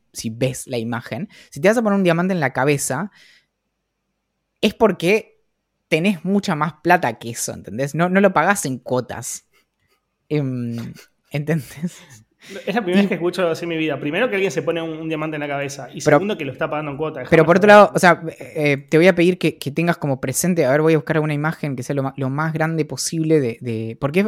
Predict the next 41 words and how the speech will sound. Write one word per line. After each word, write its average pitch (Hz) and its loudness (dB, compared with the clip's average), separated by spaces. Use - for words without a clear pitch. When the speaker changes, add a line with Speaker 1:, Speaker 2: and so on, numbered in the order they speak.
Speaker 1:
eh, 202 -4
no, 202 -6
no 214 -4
hay 240 -2
tantas 147 -4
imágenes 143 -6
en 135 -8
donde 123 -6
se 135 -8
le 127 0
vea, 143 2
eh, 117 -2
el, 113 -8
el 113 -8
diamante 123 -2
en 117 -4
la 110 -6
cabeza 123 -2
de 117 -4
este 127 -10
muchacho. 147 -4
Y 175 -6
te 170 2
voy 214 6
a 254 4
recordar, 180 2
si - -10
vos 160 -2
no 175 -2
lo 151 -2
tenés 147 -8
presente, 156 -4
el, 160 0
eh, 123 -4
justamente 190 -2
el 123 -2
personaje 165 -2
de 131 -6
Vision 170 -8
de 117 -4
Marvel. 151 2